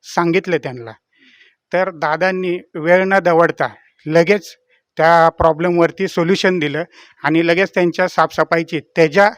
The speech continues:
स्वखर्चाने त्यांनी शाळेला, अ, म्हणजे, अ, हाऊसकीपिंग मार्फत मदत केलेली आहे. तर दादांचे तर उपकार आम्ही प-, कोण विसरूच नाही शकत. जे, अ, कोणी चारशे, साडेचारशे,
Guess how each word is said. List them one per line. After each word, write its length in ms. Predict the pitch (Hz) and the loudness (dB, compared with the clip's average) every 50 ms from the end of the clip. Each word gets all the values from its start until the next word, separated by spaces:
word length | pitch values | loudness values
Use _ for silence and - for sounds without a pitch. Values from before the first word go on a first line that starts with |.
| _ - _ _ _ | _ -20 _ _ _
स्वखर्चाने 840 | - - 196 202 208 - 175 165 147 - 180 170 156 135 107 - _ _ _ _ _ _ _ _ _ _ - | -2 4 6 6 6 6 4 0 2 2 2 0 0 0 -4 -10 _ _ _ _ _ _ _ _ _ _ -2
त्यांनी 280 | 185 175 175 180 202 196 | 0 2 2 2 0 0
शाळेला, 580 | - 196 175 170 170 175 175 170 160 160 180 185 _ _ _ _ _ _ _ - | 0 2 2 4 4 4 4 4 4 2 2 0 _ _ _ _ _ _ _ -4
अ, 60 | 156 156 156 156 156 151 151 147 143 139 139 131 127 117 135 151 147 | -2 0 0 0 0 -2 -4 -6 -6 -8 -10 -12 -10 -4 -2 -2 0
म्हणजे, 500 | 143 156 160 147 156 165 160 156 147 147 143 - - | 0 0 -2 0 2 2 2 2 2 -4 -8 -10 -12
अ, 140 | 147 120 123 _ - - - 180 | -10 -10 -12 _ -18 -18 -14 -12
हाऊसकीपिंग 840 | 143 131 110 - - - 160 196 196 - - 214 - - 196 196 185 | -12 -12 -12 -8 0 2 4 4 2 2 0 -2 0 0 0 0 2
मार्फत 520 | 175 170 170 - - 165 151 - _ _ _ _ - - _ | 2 0 0 2 0 0 -2 -2 _ _ _ _ -20 -16 _
मदत 380 | - 151 170 175 156 214 202 - | -2 0 2 4 4 2 0 0
केलेली 400 | - 185 160 147 151 143 135 131 | -2 -2 0 0 0 -4 -4 -8
आहे. 100 | 120 104 _ _ _ _ - - _ _ - | -12 -14 _ _ _ _ -20 -20 _ _ 0
तर 120 | 185 190 190 | 0 0 2
दादांचे 540 | 160 170 151 160 160 175 185 185 - 196 | 2 0 2 2 2 2 0 0 0 -2
तर 100 | 196 196 | -2 0
उपकार 320 | 202 180 165 _ - 190 190 | -2 -2 -2 _ -4 -2 0
आम्ही 420 | 180 175 175 175 185 196 202 240 233 _ _ _ _ - | 0 0 2 0 0 -2 -2 -6 -10 _ _ _ _ -2
प-, 480 | - 170 160 156 156 151 151 147 139 143 - _ _ _ | 2 4 4 4 4 2 0 -4 -8 -12 -16 _ _ _
कोण 220 | - 180 190 185 | -4 -2 -2 0
विसरूच 380 | 175 175 190 - - 190 220 208 214 | 0 -2 -2 -2 -2 -4 -4 -4 -4
नाही 160 | 202 190 175 | -6 -6 -4
शकत. 260 | - 151 123 - 175 170 _ _ _ _ _ _ _ _ - 131 120 | -6 -8 -8 -8 -10 -10 _ _ _ _ _ _ _ _ -20 -12 -8
जे, 220 | 160 175 180 180 | -6 -4 -4 -2
अ, 260 | 175 175 170 160 160 | 0 0 0 0 0
कोणी 360 | 147 - 175 175 175 175 180 | -2 -2 -4 -4 -2 -2 -4
चारशे, 420 | 170 - - 156 151 156 - 185 165 | -6 -4 -2 -2 -2 -2 -4 -6 -4
साडेचारशे, 720 | - - 160 156 160 160 160 - 151 147 151 - 180 180 | 0 0 2 2 2 0 0 -2 -2 -2 -2 -4 -6 -6